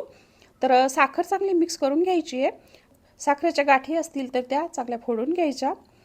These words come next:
विकतची जर पिठी साखर घातली तर ती चाळून घाला, म्हणजे मग त्याच्या गाठी होणार नाहीत. आता यामध्ये आपण इलायची पावडर घालून हे चांगलं मिक्स करून घेऊयात. गरम रव्यामुळं साखर विरघळली जाईल, पण त्याला पाणी सुटणार नाही, हे मात्र लक्षात घ्या.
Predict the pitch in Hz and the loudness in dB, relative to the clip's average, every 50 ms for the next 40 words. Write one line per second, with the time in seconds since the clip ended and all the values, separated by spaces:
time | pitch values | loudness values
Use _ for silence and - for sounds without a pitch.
0 | _ - - - - 269 269 349 349 349 359 349 381 349 - 349 311 320 294 - | _ -20 -16 -6 -6 -2 2 2 2 2 2 2 2 2 0 -2 -4 -4 -6 -6
1 | 277 262 254 254 254 269 294 294 - 233 226 220 - 226 220 - 240 240 233 - | -4 -4 -4 -4 -4 -4 -6 -6 -8 -10 -10 -8 -8 -10 -10 -10 -14 -12 -6 -4
2 | 247 226 220 240 269 294 302 294 277 254 233 254 285 262 233 226 226 220 226 214 | -2 -2 0 0 0 2 2 2 2 2 0 0 -2 -4 -4 -6 -6 -4 -4 -4
3 | 208 208 214 220 220 - - - _ - 220 - 247 240 240 208 196 - - 311 | -2 -2 -4 -4 -4 -8 -20 -20 _ -8 -6 -4 -4 -2 -2 -4 -4 -4 -6 -4
4 | 302 311 302 285 247 233 226 226 269 359 - - _ _ _ _ _ _ - 214 | 0 0 2 2 2 0 -2 -2 -4 -6 -6 -10 _ _ _ _ _ _ -10 -10
5 | 202 208 220 220 208 202 202 196 202 220 208 208 - 247 254 226 202 202 202 202 | -8 -6 -6 -6 -6 -8 -8 -10 -8 -8 -8 -6 -8 -8 -6 -2 -2 -2 -4 -4
6 | 214 - - 214 190 202 202 208 202 214 240 302 302 262 220 226 220 - 208 208 | -10 -6 -4 -4 -4 -4 -4 -4 -4 -4 -4 -4 -4 -4 -4 -6 -6 -6 -8 -10
7 | 202 202 285 349 277 247 240 - - - 240 247 269 330 370 359 339 320 302 330 | -8 -8 -6 -4 -4 -6 -6 -10 -10 -8 -6 -4 -2 -2 0 0 0 2 2 0
8 | 415 - - _ _ _ _ _ _ _ _ _ _ _ _ _ _ - - 233 | 0 -4 -10 _ _ _ _ _ _ _ _ _ _ _ _ _ _ -8 0 2
9 | 339 349 415 466 453 427 415 392 370 349 339 339 349 349 339 - 302 262 269 - | 4 4 4 2 0 -2 0 2 2 2 2 0 0 -2 -4 -6 -10 -12 -8 -8
10 | 254 247 220 240 226 214 240 262 302 320 285 277 269 269 262 - 330 320 320 349 | -8 -6 -6 -6 -6 -4 -4 -4 -2 -2 -2 -2 -2 -2 -2 0 0 0 2 2
11 | 339 349 339 330 311 302 294 311 302 - 294 - - 240 220 196 208 214 208 220 | 0 0 -2 -4 -6 -4 -4 -4 -2 -4 -6 -4 -4 -4 -4 -4 -4 -6 -6 -6
12 | 233 277 262 247 226 - 247 269 240 - - - 180 165 185 180 165 170 | -4 -4 -4 -4 -6 -6 -6 -6 -6 -6 -8 -12 -14 -14 -14 -14 -16 -16